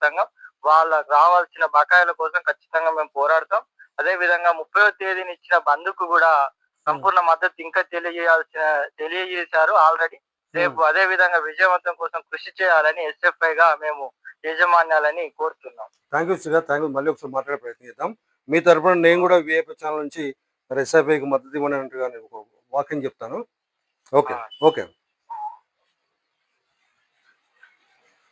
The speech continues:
Speaker 2: చూసాం, ఎస్ఎఫ్ఐ మంచిర్యాల జిల్లా అధ్యక్షుడు చెప్తా ఉన్నాడు, రాష్ట్ర శాఖ పిలుపు మేరకు, రాష్ట్ర శాఖ పిలుపు మేరకు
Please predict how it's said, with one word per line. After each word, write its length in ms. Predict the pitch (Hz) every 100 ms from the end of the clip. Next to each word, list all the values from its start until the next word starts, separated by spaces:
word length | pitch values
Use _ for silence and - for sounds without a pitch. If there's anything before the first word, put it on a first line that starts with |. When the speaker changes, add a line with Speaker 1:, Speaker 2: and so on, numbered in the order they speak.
| _ _ _ _ - _ _ _ - _ _ _ 165
Speaker 2:
చూసాం, 220 | 160 190 - _ _ - - -
ఎస్ఎఫ్ఐ 480 | 135 185 156 160 151 160 _ _ _ _ _ -
మంచిర్యాల 440 | 127 135 156 151 143 127 110 - _ _ _ _
జిల్లా 320 | 113 139 143 131 113 - _ _ _ _ _ _ _ _ _ _ _ _ 127
అధ్యక్షుడు 460 | 135 180 - 165
చెప్తా 300 | 127 135 156
ఉన్నాడు, 320 | 156 151 151 190 190 _ _ _ _ _ _ 113
రాష్ట్ర 460 | 156 202 220 -
శాఖ 380 | 220 - 196 196 190
పిలుపు 240 | 180 175 180
మేరకు, 420 | 170 156 147 156 143 _ _ -
రాష్ట్ర 380 | 143 185 185 190
శాఖ 280 | - 160 156
పిలుపు 340 | 147 147 139 147
మేరకు 440 | 139 131 120